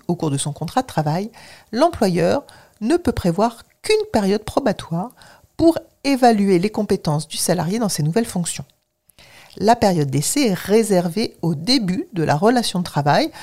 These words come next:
lorsqu'on est en phase d'apprécier si le poste confié convient au nouvel embauché. Comment va-t-on faire pour proposer une période probatoire ? Eh bien, il faut déjà que cela soit possible.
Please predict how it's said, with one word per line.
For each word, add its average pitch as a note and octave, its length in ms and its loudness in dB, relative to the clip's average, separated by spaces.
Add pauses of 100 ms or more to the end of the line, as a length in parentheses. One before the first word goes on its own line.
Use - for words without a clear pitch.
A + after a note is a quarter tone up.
(200)
lorsqu'on G3+ 480 2
est C4+ 180 0
en F3 80 2
phase G3 380 2
d'apprécier G#3+ 720 0
si - 240 0
le G3 120 2
poste - 440 -2 (480)
confié A3+ 400 0 (240)
convient G3+ 540 2
au B3 100 4
nouvel A3 220 4
embauché. D#3+ 360 -2 (2000)
Comment A3+ 260 2
va-t-on D3 260 2
faire C4 300 -2
pour - 280 -4
proposer F#3+ 760 -2
une B3 160 -4
période F3+ 320 0
probatoire ? - 640 -4 (1400)
Eh - 100 -20
bien, D#3+ 120 -4
il D#3+ 60 -2
faut D#3 100 -6
déjà G3 220 -2
que - 80 -10
cela E3 180 2
soit F#3+ 300 0
possible. - 480 -4